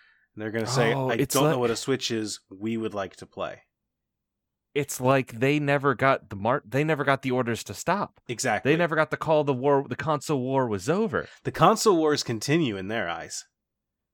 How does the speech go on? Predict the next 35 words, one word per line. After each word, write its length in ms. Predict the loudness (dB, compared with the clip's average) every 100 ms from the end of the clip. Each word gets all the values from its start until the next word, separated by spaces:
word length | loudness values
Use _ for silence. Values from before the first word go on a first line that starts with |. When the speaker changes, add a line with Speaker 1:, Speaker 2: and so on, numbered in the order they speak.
| _ _ _
Speaker 2:
Eh, 160 | -4 0
they, 380 | 6 6 6 2
they 240 | 2 4 4
fight 420 | 0 2 4 4
on 300 | 2 2 2
forever. 500 | 2 4 6 4 2
Speaker 1:
And 180 | 0 2
we 120 | 4
Speaker 2:
Oh, 40 |
Speaker 1:
would 120 | 4 4
Speaker 2:
it's 20 |
Speaker 1:
like 180 | 4 2
Speaker 2:
so 80 | -2
Speaker 1:
to 60 |
play. 280 | -2 0 0
Speaker 2:
sad. 260 | 0 -6 -10 _ _ _ _ _ _ -14
<laughs> 280 | -8 -6 -6 -10 -20 -20 -4 -4 2 8 8 8 8 8
It's, 400 | 4 -8 -12 -20 _ _ _ _ -4
damn, 300 | -2 -2 -4 _ _
pour 180 | -2 2
Speaker 1:
This 120 | 4
is 60 |
Speaker 2:
one 120 | 4 6
Speaker 1:
a 20 |
Speaker 2:
out. 120 | 8
Speaker 1:
tragedy. 400 | 8 8 4 -8 -2
I, 100 | 0
ha-, 220 | 0 -4 -6 -4
<laughs> 120 | -4 -4
have 120 | -4
there 160 | -2 -2 2
been 200 | 2 0
tragedy 580 | -2 2 2 0 -6 2
podcasts 580 | 4 4 0 -4 -4 -10
before? 420 | -10 -6 -8